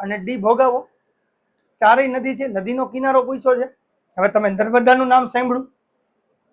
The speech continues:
સરસ્વતી નદીનું નામ સાંભળ્યું, ભોગાવો નદીનું નામ સાંભળ્યું, પણ કિમ નદીનું હજી સાહેબ કે નામ બહુ સાંભળ્યું નથી. એટલે આપણે શું કરીએ કે બી આવે, ના, ના, બહુ સાંભળ્યું નથી, એટલે એને ઓપ્શનમાંથી બહાર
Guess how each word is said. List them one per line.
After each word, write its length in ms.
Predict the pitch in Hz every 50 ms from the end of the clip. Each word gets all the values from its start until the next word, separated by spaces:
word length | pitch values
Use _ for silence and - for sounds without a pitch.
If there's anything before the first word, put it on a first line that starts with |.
| _ _ _ _ _ -
સરસ્વતી 500 | 214 214 247 247 - 254 254 254 262 247
નદીનું 320 | 247 240 254 254 262 254 247
નામ 120 | 247 254 254 247 -
સાંભળ્યું, 360 | 254 254 233 247 269 285 - _ _ _ _ _ _ _ _ _ -
ભોગાવો 380 | 160 185 190 233 254 262 262 254
નદીનું 400 | 254 247 240 262 254 254 247 247
નામ 140 | 254 254 240 -
સાંભળ્યું, 340 | 247 247 247 247 262 262 262 _ _ _ _ _ _ _ _ _
પણ 180 | - 202 180 165 - _ -
કિમ 160 | 247 269 269 262 262
નદીનું 380 | 262 247 - 262 254 254 254 240
હજી 140 | 208 254 220 208
સાહેબ 180 | 247 247 247 247 247
કે 60 | 233 190 190
નામ 200 | 208 233 233 226 208
બહુ 100 | 247 240 220 - -
સાંભળ્યું 440 | 180 185 190 180 220 269 277 277 302
નથી. 240 | 311 311 - 139 _ _ _ _ _ _ _ _ _ _ _ _ _ _ _ _ _ _ _ _ _ -
એટલે 140 | 214 202 190
આપણે 240 | 185 202 247 262 254 254
શું 160 | - 311 294 -
કરીએ 240 | 254 226 233 220 214 -
કે 60 | 202 175 175 180
બી 400 | 226 254 254 262 262 254 254 240 214
આવે, 180 | 233 254 277 294 311 311 302 - _ _ _ _ _ _ 180
ના, 120 | 202 226 214
ના, 300 | 196 185 185 190 196 185 175 196
બહુ 120 | 220 220 208 214
સાંભળ્યું 320 | 220 240 233 220 247 247
નથી, 120 | 214 220 196
એટલે 100 | 190 202
એને 60 | 220 220 233
ઓપ્શનમાંથી 480 | 240 - - 233 208 190 180 214 214 196
બહાર 120 | 240 220